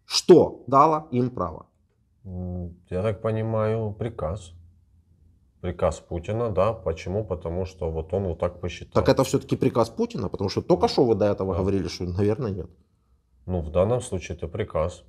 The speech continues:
Speaker 1: Приказ Путина.
Speaker 2: главнокомандующего,
Speaker 1: Это
Speaker 2: да.
Speaker 1: преступный приказ?
Speaker 2: М, преступный? Вот пока не могу сказать. Вот, вот как
Speaker 1: То
Speaker 2: бы
Speaker 1: есть
Speaker 2: не было, да?
Speaker 1: заходить в чужую страну, танками
Speaker 2: Да.
Speaker 1: убивать людей, это не преступление, по-вашему?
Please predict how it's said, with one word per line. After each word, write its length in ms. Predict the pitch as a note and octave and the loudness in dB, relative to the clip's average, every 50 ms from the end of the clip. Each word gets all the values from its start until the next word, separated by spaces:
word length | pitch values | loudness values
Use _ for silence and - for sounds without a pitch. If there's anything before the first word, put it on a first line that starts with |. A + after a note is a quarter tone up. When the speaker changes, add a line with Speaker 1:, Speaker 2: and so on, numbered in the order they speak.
| - _ _ | -20 _ _
Speaker 1:
Приказ 400 | - - F2 G#2 F2 F2+ A#2+ C3 | -4 0 0 2 4 6 4 4
Путина. 80 | B2 F#2 | 4 2
Speaker 2:
главнокомандующего, 360 | F2 E2+ E2 D#2+ D#2 E2 A2 A#2+ | 2 0 0 -2 -2 -2 0 2
Speaker 1:
Это 100 | - C3+ | 2 2
Speaker 2:
да. 60 | - | 2
Speaker 1:
преступный 460 | - F#3 - - C4+ B3+ C4 A3+ G3+ | 2 2 2 0 0 0 0 0 0
приказ? 420 | - - G2 - - - - - _ _ _ _ _ _ _ _ _ _ _ _ _ _ _ _ | 0 -2 -6 -8 -10 -14 -20 -20 _ _ _ _ _ _ _ _ _ _ _ _ _ _ _ _
Speaker 2:
М, 380 | - F2+ F2 F2 F2 F2 F2 E2+ - - | -12 -10 -8 -8 -8 -8 -8 -10 -10 -8
преступный? 800 | F#2 F2+ D#2+ - - - A#2 - - - G2+ F2+ E2 D#2+ D#2+ - _ _ _ _ _ - | -8 -8 -8 -6 -6 -6 -6 -6 -6 -6 -6 -4 -6 -6 -10 -14 _ _ _ _ _ -14
Вот 260 | F#2 - G2 F2 - | -10 -10 -10 -6 -6
пока 240 | - G2+ - B2+ A#2+ | -6 -4 -2 -2 -2
не 100 | A2 G2+ | -2 0
могу 280 | F#2 F2+ E2 D#2 D#2+ D#2 | -2 -2 -2 -4 -6 -8
сказать. 420 | - - - D#2 D2+ D#2 D2+ D2+ _ _ _ _ _ _ _ _ _ _ _ _ _ _ _ | -10 -12 -12 -10 -8 -8 -10 -12 _ _ _ _ _ _ _ _ _ _ _ _ _ _ _
Вот, 260 | - F2+ - F#3+ - | -2 -2 -2 -2 -4
вот 240 | - F2 G2+ - - - | -2 -2 -2 -2 -4 2
как 20 | - | 6
Speaker 1:
То 80 | - | 8
Speaker 2:
бы 60 | D3+ D#3 | 8 8
Speaker 1:
есть 140 | D3 G#2 | 8 6
Speaker 2:
не 140 | G2 G2 F#2+ | 4 0 -2
было, 180 | F2 E2+ E2+ E2+ | -2 -2 -2 -2
да? 60 | - | 2
Speaker 1:
заходить 640 | - C3 D3 - - F#3 E3+ D3 C#3+ G3 A3 F#3+ - | 4 4 4 6 6 6 6 6 4 2 0 0 -2
в 80 | - - | -4 -4
чужую 460 | - D3+ C3 C3 E3 F#3 E3+ C#3 A#2 | -2 -2 0 2 2 4 4 4 2
страну, 580 | G2+ - - A2+ B2+ B2 C3+ E3+ G3+ G3 C3+ G2+ | 0 -2 0 2 4 4 6 4 4 4 4 2
танками 520 | - - D#3 D#3+ D#3+ C#3 - C3 A#2+ A#2+ | 4 4 4 4 4 4 2 2 2 4
Speaker 2:
Да. 60 | A#2+ | 4
Speaker 1:
убивать 460 | A#2+ B2 A2+ A#2+ C3 C#3 D3+ C3 - | 4 4 4 6 8 8 8 8 6
людей, 340 | B2 A2+ A#2 A2+ C#3+ F3+ F#3+ - | 2 -2 2 6 6 6 6 6
это 260 | - A#2+ B2 - B2 | 2 0 0 0 2
не 140 | B2 C3+ C#3 | 2 2 2
преступление, 640 | C#3 C3+ B2+ - - G#2 - - F2+ E2 E2 - | 2 -2 -8 -8 -10 -12 -8 -6 -6 -6 -6 -8
по-вашему? 460 | - - - - - - - - G2+ | -12 -14 -16 -18 -18 -20 -20 -20 -20